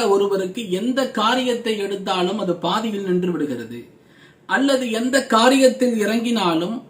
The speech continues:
அதற்கு அடுத்தடுத்து சிரமங்கள் ஏற்படுகிறது, அவரால ஒரு காரியத்தை எடுத்து செய்ய முடியாது. இந்த மாதிரி பல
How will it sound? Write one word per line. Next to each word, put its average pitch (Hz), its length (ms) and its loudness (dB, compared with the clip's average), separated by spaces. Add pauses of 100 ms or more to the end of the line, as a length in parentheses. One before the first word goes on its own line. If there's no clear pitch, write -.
(140)
அதற்கு 190 360 -4 (100)
அடுத்தடுத்து 269 600 4 (120)
சிரமங்கள் 247 600 4
ஏற்படுகிறது, 165 600 0 (120)
அவரால 214 380 0
ஒரு 180 80 -2 (100)
காரியத்தை 214 580 -4 (220)
எடுத்து 240 320 -4
செய்ய 202 180 -4 (100)
முடியாது. 156 200 -4
இந்த 165 120 -4
மாதிரி 214 200 -2
பல 190 100 -6